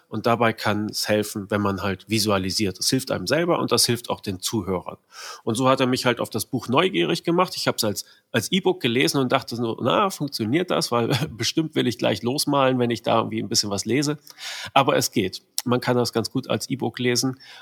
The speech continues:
Und, ähm, ich hab auch mich gefragt, wo, wo, wo hab ich sowas schon mal gesehen, ja, dass also mit Visualisierung gearbeitet wird. Und, äh, mir ist aufgefallen, es gibt halt immer mehr Erklärvideos, die so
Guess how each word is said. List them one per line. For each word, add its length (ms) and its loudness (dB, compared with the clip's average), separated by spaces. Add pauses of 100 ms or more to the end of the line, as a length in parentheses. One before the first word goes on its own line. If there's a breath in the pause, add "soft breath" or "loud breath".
(100)
Und, 400 2
ähm, 360 2 (800 loud breath)
ich 120 0
hab 100 0
auch 220 -2
mich 180 -2
gefragt, 380 0
wo, 240 -2
wo, 340 -2
wo 140 -4
hab 100 -2
ich 80 0
sowas 220 2
schon 160 4
mal 180 4
gesehen, 500 2
ja, 200 2
dass 180 0
also 180 -2
mit 200 -2
Visualisierung 720 2
gearbeitet 640 0
wird. 240 -2 (720 loud breath)
Und, 340 2
äh, 200 4 (140)
mir 180 2
ist 100 2
aufgefallen, 360 2
es 100 0
gibt 180 -4
halt 120 0
immer 160 0
mehr 160 4
Erklärvideos, 1000 2
die 440 -2
so 160 -14